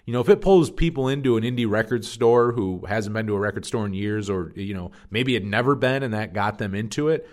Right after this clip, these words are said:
that's awesome. Like, I, I, you know, you, you really can't shit on that. You know, that's, uh,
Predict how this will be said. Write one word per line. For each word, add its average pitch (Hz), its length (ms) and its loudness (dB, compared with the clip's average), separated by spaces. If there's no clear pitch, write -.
that's 214 180 0
awesome. 160 500 2
Like, 117 220 2
I, 139 160 6
I, 135 160 0
you 143 220 0
know, 120 340 -4
you, 139 220 -4
you 147 140 -2
really 151 360 4
can't 120 260 -4
shit 151 220 0
on 92 200 -4
that. 82 260 -12
You 104 80 -6
know, 98 160 -4
that's, 107 340 -6
uh, 95 280 -2